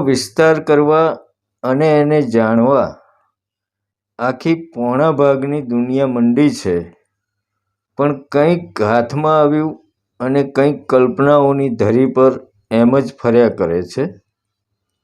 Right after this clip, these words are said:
મિત્રો, અગોચરની ખોજમાં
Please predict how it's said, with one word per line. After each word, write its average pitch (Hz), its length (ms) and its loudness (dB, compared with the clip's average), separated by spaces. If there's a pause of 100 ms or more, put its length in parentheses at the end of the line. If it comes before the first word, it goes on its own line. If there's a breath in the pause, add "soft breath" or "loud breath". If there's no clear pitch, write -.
(800)
મિત્રો, 135 500 0 (800)
અગોચરની 165 840 0
ખોજમાં 147 640 0